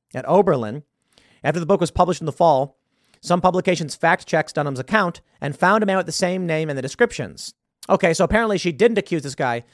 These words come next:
It was the wrong guy because the name matched. But you see the problem with this? And I don't believe Lena Dunham anyway. I think she lies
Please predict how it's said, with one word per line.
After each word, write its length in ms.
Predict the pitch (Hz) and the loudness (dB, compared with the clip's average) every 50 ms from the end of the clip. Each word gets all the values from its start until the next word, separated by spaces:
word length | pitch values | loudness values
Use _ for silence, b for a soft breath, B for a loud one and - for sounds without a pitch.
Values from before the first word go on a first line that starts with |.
| b b b | b b b
It 100 | b 165 | b -2
was 140 | 170 165 120 | -2 0 0
the 100 | 143 143 | -2 0
wrong 400 | 123 147 165 185 208 220 214 190 | 4 6 6 8 6 6 2 0
guy 340 | 147 143 117 104 101 104 110 | 0 0 0 -2 -2 -6 -6
because 340 | 117 131 - 165 156 139 117 | -8 -8 -6 -4 -4 -4 -4
the 100 | 135 135 | -6 -6
name 400 | 139 139 147 147 139 131 117 107 | -6 -6 -6 -6 -6 -8 -10 -10
matched. 380 | 120 113 113 135 - - - | -10 -10 -12 -12 -14 -12 -8
But 100 | 151 160 | -8 -6
you 80 | 180 175 | -6 -6
see 140 | - 254 269 | -6 -6 -6
the 80 | 320 | -6
problem 380 | 233 - 190 180 190 185 208 208 | -2 0 2 2 2 0 -2 -4
with 140 | 226 220 - | -4 -2 -2
this? 260 | 233 233 - - - B B B B | -2 -2 -2 -6 -12 B B B B
And 120 | B 190 226 | B 2 4
I 40 | |
don't 160 | 262 339 370 - | 4 4 4 4
believe 320 | 202 175 170 175 180 156 | 2 2 4 2 2 2
Lena 140 | 160 151 139 | 0 -2 -2
Dunham 220 | 131 139 131 120 | -2 -2 -2 -2
anyway. 260 | 113 123 123 110 113 | -4 -4 -4 -4 -4
I 60 | 123 131 | -4 -2
think 200 | - 220 208 - | -2 -4 -4 -4
she 120 | - 143 | -6 -6
lies 480 | 131 123 120 123 117 110 104 98 - | -4 -2 0 0 0 -2 -4 -8 -12